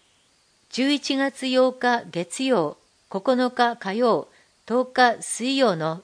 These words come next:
受付場所。子ども課窓口、八時三十分から十七時。各支所窓口、八時三十分から十七時です。なお、川島出張所では受付できません。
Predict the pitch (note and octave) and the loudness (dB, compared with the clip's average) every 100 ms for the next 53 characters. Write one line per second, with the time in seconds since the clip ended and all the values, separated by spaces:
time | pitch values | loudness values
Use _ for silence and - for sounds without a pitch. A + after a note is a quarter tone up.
0 | - D#3+ A#3 A#3 A3+ G3 F#3+ - F#3+ - | -14 -6 -4 -4 -4 -4 -4 -4 -6 -8
1 | _ _ _ _ _ _ _ _ - A3 | _ _ _ _ _ _ _ _ -6 0
2 | C4+ C#4 C4+ B3+ B3 B3+ F#3 - E3+ - | 2 2 2 0 2 0 -2 -6 -10 -10
3 | _ - G#3+ D4 B3 G#3 A3 A3 A#3+ - | _ -12 -6 -4 -4 -4 -4 -4 -6 -6
4 | D#3+ C#3+ D#3+ E3 E3+ E3+ F#3 - G3 C#3+ | -12 -6 -4 -4 -6 -6 -6 -6 -10 -8
5 | D3+ _ _ _ _ _ - C#4 C#4+ B3+ | -12 _ _ _ _ _ -6 -4 -2 -4
6 | - A#3 F#3+ E3+ E3 G#3+ E3+ - E3+ - | -4 -2 -2 -2 -4 -4 -4 -6 -10 -10
7 | _ _ _ A3 C#4+ C4+ B3 A#3+ A#3+ A3+ | _ _ _ -8 -6 -2 -2 -2 -4 -4
8 | A#3 - D#3+ D3 D#3+ D#3+ - - F3+ A#3+ | -8 -8 -10 -6 -6 -6 -10 -6 -4 -4
9 | - C4 D#3+ D3 - - _ _ _ _ | -4 -8 -6 -10 -12 -20 _ _ _ _
10 | _ _ _ _ _ - F#3 F3 D3+ _ | _ _ _ _ _ -8 -4 -2 -4 _
11 | - _ - A3 C4 C4 C4 C4 - - | -20 _ 0 2 2 0 -2 -4 -6 -2
12 | C#4 B3+ C4+ C4 D#3+ C#3+ - - A#3+ A#3+ | -2 0 2 2 2 -2 -8 -2 -2 0
13 | A3+ G3+ G3 G3+ G#3 G3+ F3 | -2 -2 -4 -6 -4 -4 -6